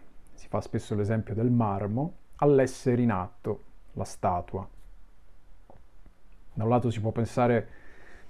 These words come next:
al contrario, al Buonarroti, ossessionato dall'idea di avere già una visione della figura in atto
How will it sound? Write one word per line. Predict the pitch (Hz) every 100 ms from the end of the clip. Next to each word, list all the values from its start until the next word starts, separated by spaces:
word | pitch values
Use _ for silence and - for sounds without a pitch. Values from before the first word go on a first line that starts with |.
| - - - - - - - -
al | 117
contrario, | 120 117 131 131 127
al |
Buonarroti, | 113 123 127 120 139 123 107
ossessionato | 117 - 127 - 131 127 127 131
dall'idea | 113 117 135 135 120
di | 120
avere | 117 127 117
già | 107 143
una | 131 117
visione | 113 113 127
della | 117 117
figura | - 123 120 139 127
in | 123
atto | 135 127 - - 143 135